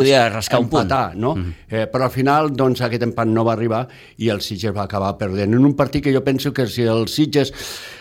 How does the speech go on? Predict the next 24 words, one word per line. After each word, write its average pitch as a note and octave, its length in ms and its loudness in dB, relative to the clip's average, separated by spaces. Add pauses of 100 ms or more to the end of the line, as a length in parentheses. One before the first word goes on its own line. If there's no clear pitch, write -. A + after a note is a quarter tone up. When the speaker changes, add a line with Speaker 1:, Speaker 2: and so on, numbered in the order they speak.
(140)
Speaker 2:
hagués D3 300 0
tingut E3+ 420 4
una D#3 200 6
miqueta C#3+ 400 2
més C3 420 2
de, A#2 380 2
de A2 180 0
pressió, C#3 1120 2
hagués, B2 560 0
eh, B2 180 0
no C3 460 4
deixat C#3+ 340 -2
tant, B2+ 220 0 (300)
eh, A2 520 0
que A#2+ 300 2
ells C#3 220 2
tingués B2 400 2
la G#2+ 320 0
posició G#2 380 -6
de G#2+ 60 -2
la G#2+ 100 -2
pilota, G#2 280 -6
el G#2 100 -2
Sitges G#2 400 -6